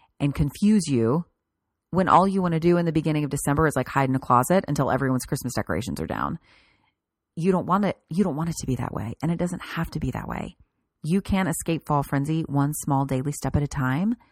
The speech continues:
by naming what matters. I really hope this episode encourages you to take this simple move in a meaningful direction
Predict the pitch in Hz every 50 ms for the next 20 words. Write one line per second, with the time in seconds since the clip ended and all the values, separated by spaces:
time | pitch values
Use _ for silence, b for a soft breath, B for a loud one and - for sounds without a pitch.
0 | b b b - 147 143 139 135 131 127 127 131 123 127 - - - - 123 110
1 | - - - - - - - - - - - - - _ _ _ _ _ _ _
2 | _ _ _ _ _ _ _ _ _ _ b b b b b b b b b -
3 | - 151 170 175 175 165 170 190 208 220 233 247 254 220 170 160 147 147 - -
4 | - - - 151 147 - - - 131 - - - - 156 156 156 151 151 151 -
5 | - _ _ _ - - 151 151 147 - - - 143 143 151 170 208 226 220 -
6 | 214 220 220 226 226 220 226 220 b b b b b b b - - 160 - -
7 | 156 147 - - 165 156 - - 156 160 165 165 160 156 151 151 156 170 196 202
8 | - - 151 151 147 147 143 143 143 151 156 - 151 147 147 139 127 131 - -
9 | - 190 196 202 196 202 202